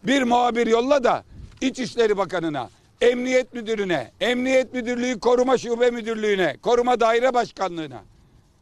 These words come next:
"Neden bantlanıyor bunlar?" diye bir sor. Ondan sonra çık konuş burada. Ve Erdoğan'a niye cemur çalıştırılıyorsa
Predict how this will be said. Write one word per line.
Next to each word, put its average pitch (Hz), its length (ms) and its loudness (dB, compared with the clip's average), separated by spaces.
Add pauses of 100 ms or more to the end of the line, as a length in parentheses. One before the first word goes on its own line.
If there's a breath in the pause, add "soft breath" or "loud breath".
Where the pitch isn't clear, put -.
(880)
"Neden 254 380 2
bantlanıyor 233 580 2
bunlar?" 208 340 -2
diye 202 180 2
bir 185 60 -10
sor. 180 260 0 (100)
Ondan 226 340 0
sonra 202 300 -2
çık 180 180 -14
konuş 180 300 -4
burada. 127 300 -10 (3500)
Ve 233 320 4 (1500)
Erdoğan'a 233 760 2 (420)
niye 233 340 0
cemur 233 380 0
çalıştırılıyorsa 240 1120 0